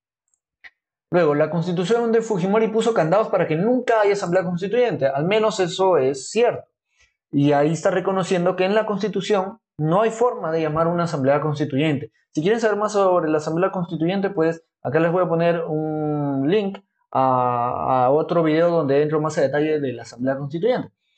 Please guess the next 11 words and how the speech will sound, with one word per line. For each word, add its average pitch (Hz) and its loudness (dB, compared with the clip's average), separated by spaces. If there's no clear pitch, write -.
"Para 165 0
que 175 -2
el 170 -2
pueblo 233 0
no 220 0
tomara 185 2
decisiones 202 0
ni 185 -2
cuestionara 180 0
el 147 0
latrocinio, 143 -2